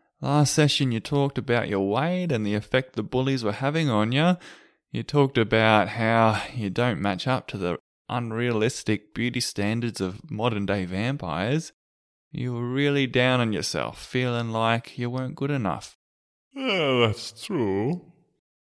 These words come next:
Speaker 1: Uh, today I'm noticing how, again, you feel like you aren't good enough to be called a vampire. There's this theme of not living up to, well, well, actually, you aren't living, are ya? So,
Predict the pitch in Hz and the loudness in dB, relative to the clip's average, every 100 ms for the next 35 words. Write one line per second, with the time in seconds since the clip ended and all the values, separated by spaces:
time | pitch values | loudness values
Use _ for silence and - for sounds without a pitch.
0 | _ _ _ - 185 180 180 - 175 185 | _ _ _ -10 -8 -6 -6 -4 -2 0
1 | 196 190 156 139 143 143 - 123 127 127 | 0 0 2 4 2 2 0 -2 0 2
2 | 120 113 110 120 123 107 95 98 104 - | 2 0 0 2 4 4 2 0 -2 -4
3 | 139 147 151 139 131 127 120 127 127 90 | 0 2 2 0 -2 -2 -2 0 0 0
4 | 117 110 98 87 - 101 98 - - 113 | -2 0 -2 -2 -6 -4 -4 -6 -2 0
5 | 123 - 110 98 101 101 117 87 62 67 | 0 0 -4 -4 -4 -2 -2 -4 -6 -8
6 | 78 - _ _ _ - 113 113 113 - | -10 -16 _ _ _ -8 -2 0 -2 -2
7 | 110 - - 127 139 139 113 107 117 - | -2 -2 -4 -2 2 2 2 0 -4 -14
8 | 135 135 - 120 127 117 113 - - - | -10 -10 -8 -6 -2 0 -2 -4 -8 -6
9 | 95 127 143 113 107 101 - _ - - | -2 -2 0 2 2 0 -8 _ -20 -20
10 | _ _ - 113 117 120 - 104 110 113 | _ _ -12 -8 -8 -6 -2 0 0 -2
11 | 87 104 107 92 92 101 98 87 80 85 | -4 -4 -2 -2 0 2 2 0 -2 -4
12 | 90 - 101 98 | -4 0 2 2